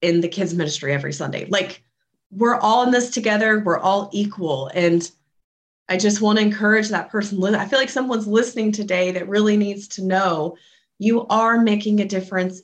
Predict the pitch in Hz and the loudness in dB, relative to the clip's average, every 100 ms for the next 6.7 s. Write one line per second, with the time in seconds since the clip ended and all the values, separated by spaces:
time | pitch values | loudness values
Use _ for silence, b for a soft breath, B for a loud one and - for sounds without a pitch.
0 | - 247 233 233 208 202 190 190 190 - | -4 -2 2 4 4 2 2 -4 -4 -4
1 | 202 185 170 165 165 - 233 233 233 220 | 2 2 2 2 -2 -2 -2 2 2 2
2 | 214 208 190 175 175 175 - 180 170 170 | 0 -2 -4 0 0 0 -4 -4 -4 -4
3 | - 175 - 165 160 - 214 208 - _ | -4 -4 -4 -6 -6 -6 -6 -8 -10 _
4 | _ _ - 185 190 185 185 214 190 185 | _ _ 0 2 4 0 0 0 0 0
5 | 185 180 175 170 175 160 151 151 143 120 | 0 2 2 2 0 0 -2 -4 -4 -4
6 | 131 139 165 180 - - | -4 -8 -8 -6 -4 -4